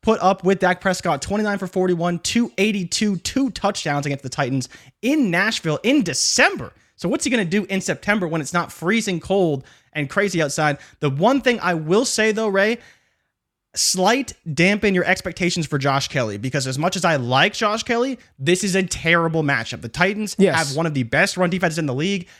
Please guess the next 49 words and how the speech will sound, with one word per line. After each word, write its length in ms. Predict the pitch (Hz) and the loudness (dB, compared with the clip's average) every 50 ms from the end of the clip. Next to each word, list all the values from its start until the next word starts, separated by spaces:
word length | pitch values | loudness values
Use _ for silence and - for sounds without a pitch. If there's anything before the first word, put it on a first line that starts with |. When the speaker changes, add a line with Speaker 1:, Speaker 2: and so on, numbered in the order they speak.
| _ _ | _ _
Speaker 1:
and 160 | - 147 151 170 | -2 0 2 2
even 220 | 180 208 185 143 | 2 2 0 0
last 380 | 131 143 170 196 196 - - - | 0 2 2 2 2 0 -2 0
year, 240 | 156 139 135 123 - - _ _ _ | 0 0 -2 -2 -6 -14 _ _ _
it 20 | - | -4
was 120 | 147 139 | -2 -2
Malik 280 | 139 143 170 226 277 202 | 0 2 4 2 2 4
Davis 360 | 180 196 202 196 196 202 196 - | 2 2 2 4 2 0 -2 -2
and 180 | - 151 147 135 | -2 -2 -2 0
Zeke 240 | 123 156 185 180 - | 2 0 0 2 0
Elliott, 300 | 160 160 170 165 156 - | 0 0 2 0 -2 -2
'cause 120 | - 143 | -6 -8
for 120 | 127 - 139 | -4 -2 -2
whatever 200 | 143 180 180 165 | 0 0 0 -2
reason, 200 | 160 160 160 135 | -4 -4 -6 -6
Tony 240 | - 175 165 156 | -4 -2 -2 -2
Pollard 260 | - - 160 160 139 123 | 0 0 0 0 2 0
didn't 200 | 139 147 127 - | -2 -4 -4 -6
play 260 | - - 120 147 180 | -4 -2 0 0 2
in 80 | 202 | 2
that 180 | 208 214 214 185 | 0 0 -2 -2
game 240 | 190 214 220 226 240 | -2 -4 -2 -2 -2
for 100 | - 226 | -4 -6
the 80 | 220 | -6
Cowboys, 460 | 220 - 226 220 214 233 247 254 240 - - - | -2 -2 -2 -2 0 -2 -2 -4 -4 -6 -6 -2
and 140 | 151 175 | 0 2
they 60 | 185 202 | 2 2
only 160 | 202 180 160 | 2 0 0
had, 200 | 156 160 165 147 | 0 -2 -2 -2
like, 140 | 123 113 - | -4 -4 -2
sixty 420 | - - - 175 175 - - 143 | -2 0 0 0 -2 -2 -2 -2
rushing 320 | 120 135 131 135 - 123 117 | 0 0 0 0 -2 -4 -2
yards 260 | 110 104 101 98 - | -2 -4 -4 -4 -4
on 160 | 76 113 117 | -4 -4 -4
thirty-eight 640 | 113 - - 156 147 147 156 123 - 110 127 127 - | -4 -2 0 0 0 0 -2 -4 -4 -4 -4 -4 -4
carries, 380 | - - 120 110 98 87 87 - | -4 -2 -2 0 0 -2 -6 -4
so 140 | - 135 135 | -2 -2 -2
it 100 | - - | -4 -4
wasn't 420 | 147 131 139 156 180 180 185 170 - | -6 0 2 2 2 2 0 -2 -2
a 40 | |
good 200 | 143 127 156 147 | -2 0 -2 -2
performance. 500 | 139 131 127 - 135 135 135 139 135 - - - - - - _ | -2 -4 -8 -4 -2 -2 0 -2 -4 -4 -10 -16 -20 -20 -20 _
They 120 | - 139 | -4 -2
gotta 220 | 127 156 170 190 214 | 2 4 4 4 4
throw 140 | 208 202 190 | 4 0 0
the 80 | 175 | 2
ball 180 | 160 170 170 175 | 2 2 2 2
to 100 | - 160 | 0 -2
win, 320 | 139 139 143 147 143 139 | -2 0 0 0 0 -2